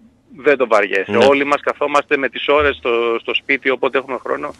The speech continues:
Speaker 1: και έχουμε δει άπειρες σειρές από το Netflix ή από άλλα κανάλια, γιατί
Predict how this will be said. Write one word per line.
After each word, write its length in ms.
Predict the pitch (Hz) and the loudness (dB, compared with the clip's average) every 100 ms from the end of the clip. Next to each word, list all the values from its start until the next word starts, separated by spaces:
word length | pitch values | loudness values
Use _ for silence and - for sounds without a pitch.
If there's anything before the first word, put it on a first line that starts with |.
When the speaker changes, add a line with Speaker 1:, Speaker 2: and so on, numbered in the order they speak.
| - - - - | -20 -20 -20 -16
Speaker 1:
και 120 | - 143 139 143 | 0 2 6 4
έχουμε 300 | - 147 135 | 2 0 -2
δει 200 | 127 143 135 | 2 4 6
άπειρες 340 | 143 - 135 131 | 4 2 0 0
σειρές 280 | 127 120 135 | -2 -4 -4
από 140 | 131 | -4
το 80 | - | -6
Netflix 560 | 120 123 131 127 117 - | -4 -4 -4 -8 -12 -4
ή 60 | |
από 500 | 123 120 117 117 117 113 110 110 120 _ _ - _ | -4 -2 -2 0 -2 -6 -12 -16 -20 _ _ -20 _
άλλα 260 | - 120 117 | -2 2 2
κανάλια, 460 | 113 107 107 135 | 0 0 -2 0
γιατί 360 | 139 139 - 151 | 2 2 0 -4